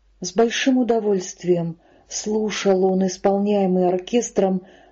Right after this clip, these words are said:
фрагменты к популярным операм, увертюру к Руслану и Людмиле, марши Заиды,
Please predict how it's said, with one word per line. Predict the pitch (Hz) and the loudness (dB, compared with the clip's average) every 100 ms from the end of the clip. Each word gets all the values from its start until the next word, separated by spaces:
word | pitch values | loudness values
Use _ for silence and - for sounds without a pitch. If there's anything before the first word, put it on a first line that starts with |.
| _ | _
фрагменты | 226 226 220 226 226 185 180 | 0 2 0 0 2 2 0
к | 180 | 0
популярным | - 185 202 202 202 208 220 | -2 0 0 2 2 2 2
операм, | 202 180 165 160 160 - _ _ _ _ _ | 2 0 -2 -2 -6 -12 _ _ _ _ _
увертюру | - 220 240 247 262 262 220 | 0 2 0 0 0 0 0
к | 214 | -2
Руслану | 202 208 208 214 208 196 185 | -2 -2 0 0 2 0 2
и | |
Людмиле, | 185 175 208 220 202 208 - _ _ _ _ _ - | 0 0 0 0 -2 -6 -12 _ _ _ _ _ -2
марши | 196 214 240 - | 2 2 0 -2
Заиды, | 180 185 175 180 175 180 | 0 0 0 -2 -2 -4